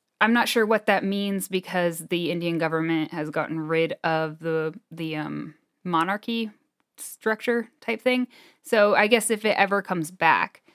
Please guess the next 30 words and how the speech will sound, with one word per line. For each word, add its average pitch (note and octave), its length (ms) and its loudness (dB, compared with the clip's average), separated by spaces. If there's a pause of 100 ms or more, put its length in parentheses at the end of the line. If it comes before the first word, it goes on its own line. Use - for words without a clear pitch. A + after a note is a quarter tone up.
(160)
then D#3+ 320 0
he E3+ 240 -4
is D#3 100 -4
still F3 220 0
the A#2+ 120 0
heir C#3+ 220 2
apparent C3+ 600 -8
somehow. G2 540 -4 (460)
And F#3+ 280 0
he E3+ 160 -6
also D#3 260 -4
has F3+ 180 -2
a F#3 60 -6
palace. G3+ 460 2
He E3+ 120 -8
lives E3 200 -4
in E3+ 100 -4
a D#3+ 40 -4
palace, F3+ 640 -2 (140)
um, E3+ 280 -4
near, F#3+ 440 -2 (380)
near G#3 280 0
the A3 80 2
village. A3 680 -2
Probably A#3 220 -4
definitely C#3+ 340 -4
not C3+ 160 -6
in D3 140 -2
the - 40 -6
village. - 360 -8